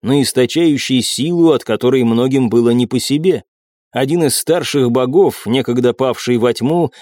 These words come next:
но способный действовать за пределами её владений. «Мне нужна ваша сила, и я готов заплатить».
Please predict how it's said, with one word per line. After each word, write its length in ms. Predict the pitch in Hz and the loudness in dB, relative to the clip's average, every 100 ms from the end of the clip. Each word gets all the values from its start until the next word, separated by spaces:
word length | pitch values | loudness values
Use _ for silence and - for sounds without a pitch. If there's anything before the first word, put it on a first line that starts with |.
| - | -8
но 180 | 120 135 | -2 -2
способный 640 | - 123 - 143 143 139 | -2 -4 -2 0 0 0
действовать 760 | 113 127 151 - 123 131 139 - | 2 0 -2 -2 -2 0 0 -2
за 200 | 113 117 | -4 -2
пределами 520 | 110 120 117 120 123 127 | 0 0 2 2 2 0
её 340 | 113 117 117 | 0 0 0
владений. 640 | 104 127 139 196 117 101 - _ _ _ _ _ | 0 -2 0 0 -2 -6 -14 _ _ _ _ _
«Мне 440 | 98 113 123 127 123 | -6 0 2 2 2
нужна 760 | 123 117 104 120 120 120 107 - | 0 0 -2 0 0 -2 -4 -8
ваша 580 | 98 104 123 107 - 110 | -10 -2 -2 -2 -2 -2
сила, 720 | - - 165 123 104 101 110 - _ _ | -2 -6 -4 -2 -2 -4 -8 -16 _ _
и 80 | 147 | 0
я 320 | 135 117 117 | 0 2 0
готов 580 | 113 117 - 113 - - - | 0 -2 0 -2 -2 -10 -10
заплатить». 840 | 107 117 117 120 110 - 175 - | -4 -4 0 0 0 -4 -10 -12